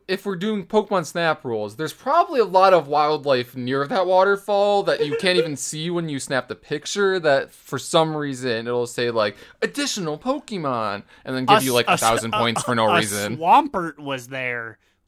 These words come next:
Speaker 2: Was it? Was it
Speaker 1: I was like,
Speaker 2: Pokemon
Speaker 1: "Where?"
Speaker 2: New Snap?
Speaker 1: Where Pokemon New Snap? I don't see this Swampert.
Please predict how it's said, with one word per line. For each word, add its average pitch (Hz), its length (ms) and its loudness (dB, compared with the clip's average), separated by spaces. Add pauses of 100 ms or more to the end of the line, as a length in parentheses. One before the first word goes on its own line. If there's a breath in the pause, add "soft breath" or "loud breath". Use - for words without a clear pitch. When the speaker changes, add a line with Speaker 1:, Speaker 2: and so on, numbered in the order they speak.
Speaker 2:
Was 110 220 -14
it? 202 260 -6 (560)
Was 151 280 0
it 170 60 -2
Speaker 1:
I - 40 6
was - 100 4
like, 175 140 6
Speaker 2:
Pokemon 196 180 0
Speaker 1:
"Where?" 165 300 8
Speaker 2:
New 98 200 0
Snap? 202 580 -2 (320)
Speaker 1:
Where 131 380 6
Pokemon 110 420 0
New 117 100 -2
Snap? 120 260 -2
I 170 60 -4
don't 202 100 -4
see - 200 -10
this - 200 -10
Swampert. - 240 -10